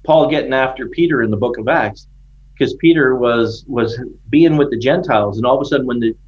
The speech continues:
the Judaizers are the ones who go back to the Jewish ways.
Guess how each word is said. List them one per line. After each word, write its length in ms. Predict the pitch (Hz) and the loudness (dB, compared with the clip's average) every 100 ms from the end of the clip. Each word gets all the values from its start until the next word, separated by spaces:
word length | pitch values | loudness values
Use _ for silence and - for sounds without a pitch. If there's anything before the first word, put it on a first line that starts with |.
| - | -6
the 80 | 113 | -4
Judaizers 1120 | 104 247 262 202 151 127 113 92 - - - - - - - - | 0 2 4 4 2 0 -4 -6 -10 -20 -20 -20 -20 -20 -16 -4
are 120 | 123 | 0
the 80 | 127 | 2
ones 260 | 127 120 | 2 0
who 120 | 127 113 | -2 -2
go 160 | 120 | 0
back 280 | 117 107 - - - | 0 0 -4 -14 -10
to 80 | 113 | -6
the 100 | 107 | -4
Jewish 360 | 107 104 98 | 0 0 0
ways. 380 | 107 92 85 - | -4 -4 -6 -12